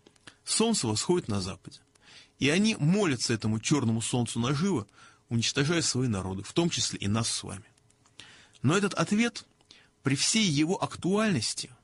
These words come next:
на глубину не претендует. А это ответ, который лежит на поверхности. Мы видим мотивацию, мы описываем эту мотивацию, но мы не отвечаем себе на вопрос, даже не задаем его, откуда эта мотивация взялась.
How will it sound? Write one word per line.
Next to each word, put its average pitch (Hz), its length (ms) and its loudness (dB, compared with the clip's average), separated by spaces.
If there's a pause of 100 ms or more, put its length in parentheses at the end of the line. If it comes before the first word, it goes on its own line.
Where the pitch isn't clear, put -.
(320)
на 117 160 2
глубину 147 560 2
не 120 220 0
претендует. 113 580 -6 (1040)
А 110 320 0 (100)
это 208 360 0
ответ, 196 380 0
который 139 340 2
лежит 131 300 -2
на 135 120 0
поверхности. - 680 -4 (480)
Мы 151 160 4
видим 143 320 2
мотивацию, 196 800 -2 (180)
мы 143 120 0
описываем 160 680 0
эту 165 220 -4
мотивацию, 175 680 -6 (380)
но 117 140 2
мы 190 180 4
не 170 160 2
отвечаем 143 580 0
себе 127 280 0
на 123 100 0
вопрос, 123 320 0
даже 117 220 0
не 113 60 2
задаем 127 280 0
его, 143 160 -2
откуда 147 360 0
эта 117 120 0
мотивация 107 500 -2
взялась. 95 420 -2